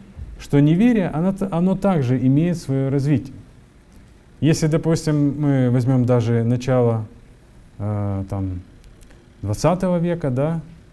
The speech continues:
то мы можем видеть, что многие люди, они, ну, были хотя бы, э, как-то богобоязненны, да? А со временем,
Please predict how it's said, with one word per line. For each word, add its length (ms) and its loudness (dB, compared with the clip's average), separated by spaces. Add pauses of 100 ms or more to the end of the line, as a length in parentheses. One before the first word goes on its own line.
(340)
то 80 -2
мы 80 2
можем 320 2
видеть, 260 0
что 600 -2
многие 400 2
люди, 300 0
они, 420 0
ну, 160 -2
были 260 0
хотя 420 -2
бы, 280 0 (640)
э, 360 -4
как-то 220 -4
богобоязненны, 960 2
да? 220 -6 (2000)
А 440 2
со 300 -4
временем, 720 0